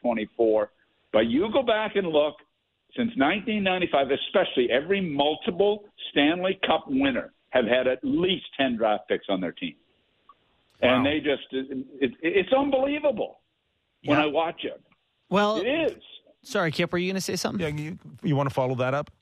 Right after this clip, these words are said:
Speaker 3: I was just gonna follow up on what the Leafs have done.
Speaker 1: Like,
Speaker 2: Well,
Speaker 1: I wanna yell Thor so bad right now,
Speaker 2: <laughs>
Speaker 1: but I can't.
Speaker 2: Okay, I wanna pick up
Speaker 1: You know?
Speaker 2: with, uh, what J B just said, uh, in, in saying that,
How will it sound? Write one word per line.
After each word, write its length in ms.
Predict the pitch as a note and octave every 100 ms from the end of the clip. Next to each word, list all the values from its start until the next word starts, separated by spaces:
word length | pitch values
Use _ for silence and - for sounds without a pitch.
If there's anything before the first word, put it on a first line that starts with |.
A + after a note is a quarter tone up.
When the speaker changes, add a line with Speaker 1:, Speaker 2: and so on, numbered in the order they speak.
| _
Speaker 3:
I 100 | C4 D4+
was 80 |
just 160 | G#3+ -
gonna 140 | A3+
follow 280 | G3 G#3+ G3+
up 100 | F#3
on 180 | G3+ F#3+
what 100 | F#3
the 60 | F3+
Leafs 220 | G3+ C4+
have 100 | C#3+
done. 180 | A#2+ G2+ - _
Speaker 1:
Like, 100 | A#3
Speaker 2:
Well, 100 | F3+
Speaker 1:
I 160 | F#3 D4+
wanna 300 | D#4+ D4+ C4+
yell 400 | G#3+ G3+ G#3+ G3+ - -
Thor 440 | A#3 G#3 D#3+ A#2+ - -
so 180 | G#3
bad 360 | G#3 F3+ F3+ D3+
right 200 | C3+ -
now, 420 | D#3 C3 B2+ C#3 -
Speaker 2:
<laughs> 80 | E3+
Speaker 1:
but 100 | C3
I 80 | C3
can't. 400 | B2+ D3+ C#3 G#2+
Speaker 2:
Okay, 200 | - F3+
I 60 | F#3
wanna 180 | G3 F3
pick 200 | F3+ F#3+
up 140 | F3+
Speaker 1:
You 80 | E3
know? 20 | D3 - _
Speaker 2:
with, 80 | E3+
uh, 220 | D#3 D#3
what 180 | D3+ D3+
J 200 | - D#3+
B 180 | D3+ D#3+
just 280 | C#3 D3+ -
said, 380 | D#3 D3+ C3+ B2
uh, 240 | C3+ C3+ C3+
in, 380 | D3 C#3+ C#3+ D3
in 80 | C#3
saying 320 | F3 F3 D#3+
that, 300 | D3 C#3 -